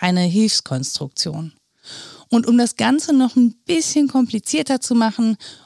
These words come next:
unter der deutschsprachigen Bevölkerung sind, historisch eigentlich recht logisch, auch viele Österreicher. Die Historikerin Anna Heikova weist deshalb darauf hin,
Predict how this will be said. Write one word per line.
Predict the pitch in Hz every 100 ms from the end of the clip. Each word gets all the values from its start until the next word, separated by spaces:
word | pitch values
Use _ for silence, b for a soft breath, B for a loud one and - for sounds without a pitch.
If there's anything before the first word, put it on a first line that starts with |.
| _
unter | 220 220 202 185
der | 160 151
deutschsprachigen | 147 208 320 - - 180 175 160 147
Bevölkerung | 156 - 247 269 196 170
sind, | 156 160 240 285 b b _
historisch | _ 139 - - 160 156 147
eigentlich | - 143 147 143
recht | - - -
logisch, | 139 190 254 262 - _
auch | 220
viele | - - 208 247
Österreicher. | 247 254 - 131 123 131 - 143 - _ _ B B B B -
Die | 190
Historikerin | 185 208 - 269 311 302 269 233 226
Anna | 214 208 208 170
Heikova | 226 269 208 170 180 226 B B B
weist | 180 190 -
deshalb | 247 - 254 -
darauf | 185 170 165
hin, | - 160 160 233